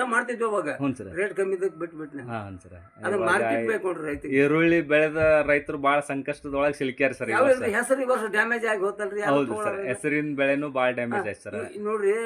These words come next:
Speaker 1: ಫಾರಿನ್ದಾಗ ಏನೈತಿ, ಬಹುರೂಪ ಕಂಪನಿಗಳದಾವ.
Speaker 2: ಹ್ಞೂ ಸರ್.
Speaker 1: ಏನಿದ್ರು ಹತ್ತಿ ಬಿಡ್ಸಾಕ್ ಸಹಿತ ಮಿಷನ್ ಅದಾವ.
Speaker 2: ಮಷಿನರಿ ಬಂದವು ಸರ್.
Speaker 1: ಆಮೇಲೆ
Speaker 2: ಹ್ಮ್.
Speaker 1: ಬಟಾಟೆ
Speaker 2: ಹ್ಞೂ
Speaker 1: ಕಟಾವ್
Speaker 2: ಸರ್.
Speaker 1: ಮಾಡಿ
Speaker 2: ಹ್ಞೂ
Speaker 1: ಕ್ಲೀನ್
Speaker 2: ಸರ್.
Speaker 1: ಮಾಡ್ಕೊಡಕ್ಕೂ ಮಿಷನ್, ದರ್ವೊಂದಕ್ಕೂ ಮಿಷನ್ ಅಲ್ಲೇ.
Speaker 2: ಹೌದು, ಹೌದು ಸರ್.
Speaker 1: ಅದಕ್ಕೆ ನಮ್ಮ ಸರ್ಕಾರ ಏನ್ ಮಾಡ್ಬೇಕು?
Speaker 2: ಹ್ಞೂ ಸರ್.
Speaker 1: ದರ್ವೊಂದಕ್ಕೂ ಸಬ್ಸಿಡಿ ಹೆಚ್ಚು ಹೋದ್ರ ಹೋಗಲ್ಲಕ್ಕ,
Speaker 2: ಹ್ಞೂ ಸರ್.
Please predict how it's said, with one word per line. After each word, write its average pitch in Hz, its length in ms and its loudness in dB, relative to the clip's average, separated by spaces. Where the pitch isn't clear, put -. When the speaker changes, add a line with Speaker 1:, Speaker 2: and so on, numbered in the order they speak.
Speaker 1:
ಫಾರಿನ್ದಾಗ 190 400 -2
ಏನೈತಿ, 185 320 0
ಬಹುರೂಪ 170 540 -4
ಕಂಪನಿಗಳದಾವ. 165 600 -6
Speaker 2:
ಹ್ಞೂ 123 300 -4
ಸರ್. 92 300 -16
Speaker 1:
ಏನಿದ್ರು 208 920 2
ಹತ್ತಿ 220 340 -6
ಬಿಡ್ಸಾಕ್ 202 380 0
ಸಹಿತ 226 320 -2
ಮಿಷನ್ 180 420 0
ಅದಾವ. 127 180 -4
Speaker 2:
ಮಷಿನರಿ 120 400 -2
ಬಂದವು 98 260 -10
ಸರ್. - 120 -4
Speaker 1:
ಆಮೇಲೆ 208 280 2
Speaker 2:
ಹ್ಮ್. - 420 -16
Speaker 1:
ಬಟಾಟೆ 220 600 2
Speaker 2:
ಹ್ಞೂ - 280 -10
Speaker 1:
ಕಟಾವ್ 185 280 0
Speaker 2:
ಸರ್. 214 80 -2
Speaker 1:
ಮಾಡಿ 220 340 0
Speaker 2:
ಹ್ಞೂ 240 280 -10
Speaker 1:
ಕ್ಲೀನ್ 208 180 2
Speaker 2:
ಸರ್. 233 80 -4
Speaker 1:
ಮಾಡ್ಕೊಡಕ್ಕೂ 214 520 -2
ಮಿಷನ್, 185 300 -4
ದರ್ವೊಂದಕ್ಕೂ 262 400 2
ಮಿಷನ್ 247 280 2
ಅಲ್ಲೇ. 190 180 2
Speaker 2:
ಹೌದು, 123 280 2
ಹೌದು 98 160 -6
ಸರ್. 175 140 -4
Speaker 1:
ಅದಕ್ಕೆ 226 200 -2
ನಮ್ಮ 233 180 0
ಸರ್ಕಾರ 214 380 0
ಏನ್ 208 140 2
ಮಾಡ್ಬೇಕು? 165 400 0
Speaker 2:
ಹ್ಞೂ 233 320 -2
ಸರ್. - 320 -14
Speaker 1:
ದರ್ವೊಂದಕ್ಕೂ 226 560 0
ಸಬ್ಸಿಡಿ 214 400 -2
ಹೆಚ್ಚು 190 280 0
ಹೋದ್ರ 240 220 0
ಹೋಗಲ್ಲಕ್ಕ, 180 400 0
Speaker 2:
ಹ್ಞೂ 131 180 0
ಸರ್. 95 160 -10